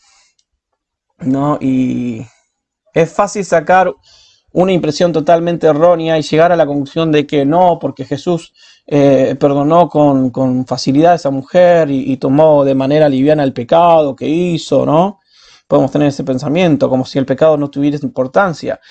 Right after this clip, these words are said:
Pero lo que Jesús le dijo fue, "Yo no te voy a condenar ahora mismo, vete y no peques más". De hecho, Jesús lo que estaba haciendo no era suspender el juicio y decir, "No te preocupes, todo está bien", sino que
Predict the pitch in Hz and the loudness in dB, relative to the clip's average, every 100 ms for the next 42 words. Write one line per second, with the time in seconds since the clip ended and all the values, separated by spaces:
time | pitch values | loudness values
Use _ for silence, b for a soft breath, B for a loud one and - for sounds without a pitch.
0 | B B 170 180 190 185 196 175 147 165 | B B -2 2 0 0 0 0 0 -4
1 | - 254 254 226 156 135 - 143 165 156 | 0 2 4 2 2 0 -2 0 2 2
2 | 120 - - 226 214 - 165 165 202 170 | 0 -6 -2 0 0 0 0 2 2 2
3 | 151 139 147 170 165 151 135 117 113 147 | 0 0 2 2 2 0 -6 -8 -6 -6
4 | 160 b b b b - 143 139 247 254 | -6 b b b b -14 -6 2 2 0
5 | - 143 147 147 151 175 185 - 135 120 | -2 0 -2 -2 -2 0 0 -2 -4 -6
6 | 113 101 107 180 208 254 233 B B B | -8 -10 -2 -2 2 2 2 B B B
7 | 190 208 240 214 175 165 - 214 214 190 | -6 -2 0 2 0 -4 -2 0 0 -2
8 | 208 202 170 170 196 196 190 - - 143 | -4 -2 0 0 2 2 0 -4 -10 -4
9 | 165 190 185 165 202 190 - 170 156 175 | -2 0 -2 -2 -2 -2 0 2 2 0
10 | 180 202 143 165 156 190 185 165 185 170 | -2 0 0 0 2 0 0 -4 -2 0
11 | 160 147 147 147 170 185 180 175 | 0 2 0 -2 -4 -4 -2 -4